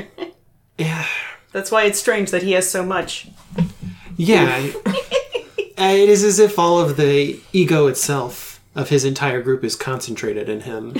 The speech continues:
Speaker 1: <laughs>
Speaker 2: It's made for interesting interactions. Um, but it, through his dialogue, um, all, everything egotistical about him stems from the dragon and dragonhood. It is all he cares about. Hmm.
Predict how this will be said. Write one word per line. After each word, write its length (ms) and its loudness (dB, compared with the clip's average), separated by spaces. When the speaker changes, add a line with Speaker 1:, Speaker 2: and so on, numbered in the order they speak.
Speaker 1:
<laughs> 160 -10
Speaker 2:
It's 180 -2
made 300 4
for 180 2
interesting 680 -2
interactions. 920 -8
Um, 540 -6
but 100 4
it, 140 6
through 240 -2
his 120 2
dialogue, 680 0
um, 560 -6
all, 680 2
everything 640 0
egotistical 540 -2
about 280 -8
him 220 -6
stems 680 -4
from 720 -6
the 80 0
dragon 480 -4
and 180 -8
dragonhood. 640 -8
It 140 -2
is 160 -2
all 180 -2
he 100 -4
cares 280 0
about. 420 -14
Hmm. 560 -14